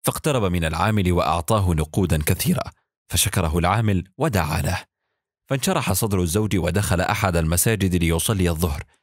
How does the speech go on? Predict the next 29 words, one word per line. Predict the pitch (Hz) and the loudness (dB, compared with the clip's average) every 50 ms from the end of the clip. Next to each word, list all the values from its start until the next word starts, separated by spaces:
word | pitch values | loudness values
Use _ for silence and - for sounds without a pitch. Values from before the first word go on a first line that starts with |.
| _ _ _ _ - | _ _ _ _ -6
وهو | 127 147 170 165 135 | -4 -2 0 0 0
لم | 107 95 82 85 | 0 -2 -2 -2
يدخل | 92 113 - - - 107 95 82 85 | -2 -2 -2 -2 -2 0 0 2 0
مسجدا | 101 - - - 107 92 92 | 0 0 0 0 0 0 0
منذ | 82 80 95 110 101 - 98 | 0 0 0 0 0 0 0
عشرين | 76 69 85 - - 107 104 120 107 82 | 0 0 -2 -2 -2 -2 0 0 0 0
عاما. | 78 - - 87 85 76 73 73 - - - _ _ _ _ _ _ _ _ _ _ | 0 0 0 0 0 0 -2 -4 -6 -8 -14 _ _ _ _ _ _ _ _ _ _
وبعد | 117 120 120 147 143 110 101 | -4 0 0 0 0 -2 -2
أن | 71 87 | -2 -2
صلى، | 87 - - 104 98 90 80 78 - - - - _ - | -2 0 0 2 2 2 2 0 -2 -6 -14 -20 _ -4
أخذ | 156 - - 107 82 80 | -2 -2 0 0 0 0
يدعو | 82 90 101 90 92 85 | 0 0 0 0 0 0
الله | 82 87 101 107 101 87 82 | 0 2 2 2 2 0 0
بدموعه | 80 85 87 80 92 87 92 104 104 90 90 87 78 | 0 0 0 0 0 0 2 2 0 0 0 0 0
ليغفر | 85 82 80 85 92 104 95 85 82 - 85 80 82 | 0 0 2 2 2 2 0 -2 -2 -2 -2 -2 0
له، | 80 80 73 - - _ _ _ _ _ _ _ _ - | 0 -2 -2 -4 -8 _ _ _ _ _ _ _ _ -6
ثم | - 131 127 123 | -4 -2 0 0
جلس | 117 156 151 127 110 - - | 0 0 -2 -2 -2 -2 0
يقرأ | 92 90 101 - - 104 101 - 92 | 0 0 0 -2 -2 -2 0 0 0
القرآن | 87 - - 98 90 - - 98 92 87 | -2 -2 -2 -2 -2 0 0 0 0 0
حتى | 85 - 98 - - 92 87 | 0 0 -2 -2 -2 -2 -2
صلاة | - - 90 90 92 90 - | 0 2 2 2 2 2 0
العصر، | 82 85 85 85 - - - - _ _ _ _ _ _ _ - - | 0 0 0 -2 -2 -4 -8 -12 _ _ _ _ _ _ _ -4 -2
ثم | 95 82 - | -2 0 0
خرج | - - 107 95 92 85 92 | -2 -2 -2 -2 0 0 0
وعاد | 87 80 78 85 90 98 98 92 | 0 0 0 0 0 0 0 0
بسيارته | 85 85 85 - 92 82 80 82 85 98 101 - 90 85 87 78 85 95 | 0 -2 -2 0 0 0 0 0 0 0 0 0 0 0 0 0 0 0
إلى | 85 87 | 0 0
بيته، | 90 117 117 101 - - - - - | 0 0 -2 -2 -2 -4 -4 -6 -8